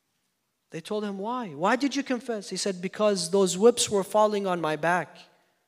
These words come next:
I can handle them. But now they're falling on my heart. I cannot handle them." You have to understand that your parents love you. They adore you.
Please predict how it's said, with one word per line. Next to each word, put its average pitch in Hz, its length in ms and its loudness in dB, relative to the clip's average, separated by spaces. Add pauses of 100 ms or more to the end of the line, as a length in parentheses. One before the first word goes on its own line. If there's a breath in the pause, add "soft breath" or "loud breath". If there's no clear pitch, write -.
(360)
I 151 80 -8
can 165 200 -4
handle 208 340 0
them. 170 280 0 (720)
But 180 160 -2
now 269 200 8
they're 269 140 6
falling 285 420 2
on 277 120 4
my 262 140 4
heart. 277 500 6
I 226 120 -2
cannot 302 340 0
handle 311 320 0
them." 220 280 0 (2000)
You 226 120 6
have 330 260 10
to 349 80 10
understand 320 680 8
that 294 200 6
your 277 120 4
parents 302 600 6
love 302 260 10
you. 285 420 8 (320)
They 269 180 4
adore 320 360 10
you. 311 340 8